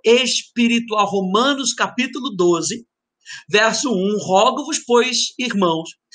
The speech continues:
que apresenteis os vossos corpos como sacrifício vivo, santo e agradável a Deus. Esse é o vosso culto racional." E numa outra versão,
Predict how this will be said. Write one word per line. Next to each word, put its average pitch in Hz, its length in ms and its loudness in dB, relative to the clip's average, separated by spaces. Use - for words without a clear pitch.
que 240 100 0
apresenteis 254 760 0
os 254 120 -4
vossos 233 380 0
corpos 170 480 -4
como 220 200 -4
sacrifício 208 760 -4
vivo, 277 380 -2
santo 240 420 2
e 240 40 2
agradável 208 580 2
a 185 80 4
Deus. 202 260 4
Esse 233 200 4
é - 20 4
o 233 60 4
vosso 220 340 0
culto 277 300 -2
racional." 202 640 0
E 220 80 0
numa 226 180 6
outra 302 420 6
versão, 233 560 2